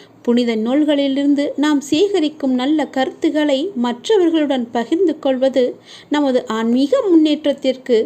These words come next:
பயனுள்ளதாக இருக்கும். வேதங்களை வாசிப்பதில் நமக்கு அவ்வளவு திறமை இல்லை என்றாலும், ஞானிகளின் வாசகங்களை பற்றி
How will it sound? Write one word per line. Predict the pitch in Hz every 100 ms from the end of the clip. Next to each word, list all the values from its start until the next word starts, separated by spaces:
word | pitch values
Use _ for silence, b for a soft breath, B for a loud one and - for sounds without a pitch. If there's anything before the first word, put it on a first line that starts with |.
| - -
பயனுள்ளதாக | 220 208 214 226 233 240 247 453 359
இருக்கும். | 240 226 202 202 - _ B B B -
வேதங்களை | 226 240 254 254 247 240 233
வாசிப்பதில் | 240 254 320 - 294 269 330
நமக்கு | 302 294 285 -
அவ்வளவு | 262 262 349 349 294 262
திறமை | 269 277 466 415 320
இல்லை | 294 285 254
என்றாலும், | 240 226 254 254 392 370 - B B -
ஞானிகளின் | 254 262 466 427 330 302 269 247
வாசகங்களை | 247 339 415 339 285 254 240
பற்றி | 247 240 -